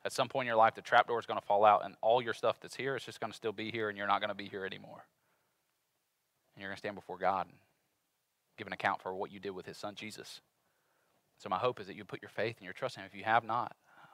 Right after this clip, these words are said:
you can do that today. I'd love to walk through what that would look like for you.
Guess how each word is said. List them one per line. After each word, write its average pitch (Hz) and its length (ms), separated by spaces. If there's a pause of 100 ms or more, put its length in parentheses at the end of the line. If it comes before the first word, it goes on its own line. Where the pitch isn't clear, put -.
(800)
you - 80
can 110 80
do 110 80
that 113 160
today. 107 300 (600)
I'd 101 60
love 110 140
to 110 60
walk 104 300
through 117 220 (180)
what - 140
that 113 120
would 104 80
look 110 140
like - 160
for - 80
you. 107 80